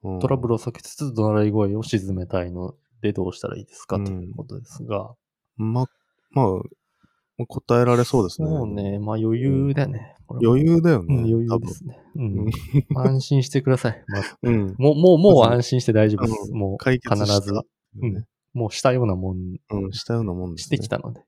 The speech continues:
Speaker 2: もう逆にね、
Speaker 1: うん。
Speaker 2: もう。
Speaker 1: はい。
Speaker 2: うん。で、まずちょっと確認したいんですけど。
Speaker 1: うん。
Speaker 2: 「特に騒いでもないのに」って、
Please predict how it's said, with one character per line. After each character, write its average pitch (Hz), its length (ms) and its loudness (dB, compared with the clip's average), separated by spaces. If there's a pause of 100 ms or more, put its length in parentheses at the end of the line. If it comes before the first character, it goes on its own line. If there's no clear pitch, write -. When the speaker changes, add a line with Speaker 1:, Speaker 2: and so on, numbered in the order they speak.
(220)
Speaker 2:
も 120 80 -16
う - 80 -16
逆 101 240 -2
に 90 140 -6
ね、 92 180 -6 (200)
Speaker 1:
う - 40 -12
ん。 92 60 -8
Speaker 2:
も 90 40 -10
う。 - 20 -16 (160)
Speaker 1:
は 101 80 -2
い。 92 40 -6 (680)
Speaker 2:
う 101 40 -8
ん。 95 320 -12 (160)
で、 135 140 0
ま 160 180 2
ず 107 180 -4
ち - 140 -8
ょ - 20 -8
っ - 40 -14
と - 80 -10
確 - 300 -6
認 123 160 0
し - 60 -10
た 135 100 -2
い 113 40 0
ん - 40 -4
で - 40 -8
す - 80 -16
け 143 100 -10
ど。 - 220 -14 (380)
Speaker 1:
う 113 60 -4
ん。 92 340 -4 (1300)
Speaker 2:
「特 180 220 0
に 139 80 4
騒 131 320 2
い 123 40 -2
で 117 80 2
も 101 140 -2
な 104 200 0
い 98 60 -2
の 90 140 -2
に」 90 140 -4
っ - 40 -8 (400)
て、 - 300 -12